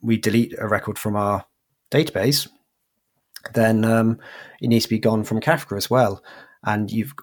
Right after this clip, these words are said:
of course, you get the delete event into Kafka, uh, but that doesn't mean that all the subsequent records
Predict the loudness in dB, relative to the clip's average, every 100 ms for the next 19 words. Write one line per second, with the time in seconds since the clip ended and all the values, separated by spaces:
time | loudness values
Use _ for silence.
0 | -8 -2 -2 0 -2 -2 -2 0 0 0
1 | -2 -4 -6 -10 -8 -8 -6 -4 -4 -4
2 | _ -20 -20 _ _ -10 -6 -4 -4 0
3 | 0 0 -4 -2 -2 -2 -4 -4 -4 -2
4 | -4 -4 -8 -8 -6 -8 -8